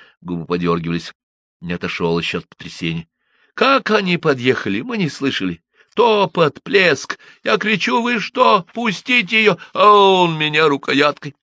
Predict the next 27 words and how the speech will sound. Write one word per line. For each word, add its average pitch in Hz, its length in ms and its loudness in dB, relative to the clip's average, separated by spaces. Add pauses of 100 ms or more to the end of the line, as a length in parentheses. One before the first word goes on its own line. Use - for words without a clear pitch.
(360)
«Сам 233 560 0 (280)
виноват, 240 640 2
сам!» 262 600 2 (400)
ломая 117 380 -2
руки, 131 260 -4
закричал 110 400 -4
Кузьма 113 320 -6
Кузьмич. 98 340 -8 (180)
«Зачем 214 640 2 (240)
Настю - 440 -2
к - 80 -10
речке - 300 -4
повел? 175 360 0 (560)
Ты 320 260 0
какое 254 400 2
вообще 226 380 2
имел 233 200 2
право 208 400 2 (200)
за - 160 -2
ней 220 180 2
ухаживать? 147 460 -2
Ты 202 120 -2
же 180 160 2 (160)
несовершеннолетний, 196 1160 2 (140)
правил 202 560 0 (100)
не - 160 -6
знаешь!» - 500 -4